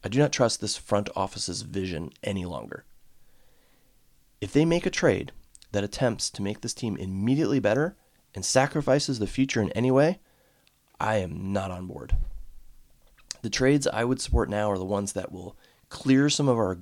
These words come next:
glut at forward and, and, and defense. So if, and if net, if netting a center does that,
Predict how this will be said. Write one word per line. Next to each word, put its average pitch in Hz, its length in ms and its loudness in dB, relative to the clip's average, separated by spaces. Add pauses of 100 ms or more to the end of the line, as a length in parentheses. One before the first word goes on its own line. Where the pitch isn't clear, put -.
glut 110 340 2
at - 120 -4
forward 127 400 0
and, 90 300 -8
and, 92 280 -6
and 95 200 -6
defense. 147 480 -4 (1300)
So 110 340 2
if, - 280 -10
and 104 120 -4
if - 120 -8
net, 107 340 -2
if - 120 -8
netting 117 300 2
a 92 40 -4
center 117 320 0
does 104 320 -2
that, 185 380 2